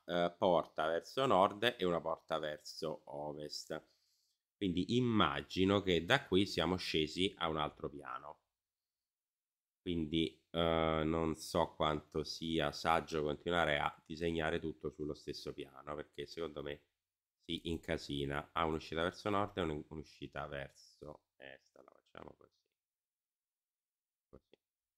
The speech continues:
Queste le porto ancora tutte quante così.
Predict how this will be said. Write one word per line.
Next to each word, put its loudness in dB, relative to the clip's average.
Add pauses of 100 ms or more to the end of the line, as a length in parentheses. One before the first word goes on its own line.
(920)
Queste -18
le -10
porto -10
ancora -10 (140)
tutte -18
quante -16
così. -6